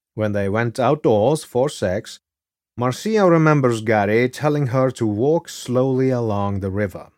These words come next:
He would then skulk away behind her and lunge at her out from the trees, choking her, and then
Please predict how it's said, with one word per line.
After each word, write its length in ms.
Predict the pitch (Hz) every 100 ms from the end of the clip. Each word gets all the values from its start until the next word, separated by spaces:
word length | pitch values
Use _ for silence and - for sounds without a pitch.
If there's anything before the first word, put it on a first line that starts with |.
| _ _ _ _ _ _ _
He 120 | 101
would 220 | 147 156
then 300 | 95 92 90
skulk 560 | 95 - - 131 139 -
away 400 | 131 113 110 110
behind 540 | 107 101 - 147 156
her 220 | - 82 - _ _ _ _
and 200 | 101 98
lunge 580 | 98 113 151 170 160 -
at 160 | 117 -
her 260 | 101 92
out 260 | 95 117 -
from 260 | - 120
the 80 | 107
trees, 680 | - - 110 90 80 - -
choking 380 | - 156 151 110
her, 180 | 87 87 _ _ _ _
and 180 | 101 92
then 380 | 123 143 156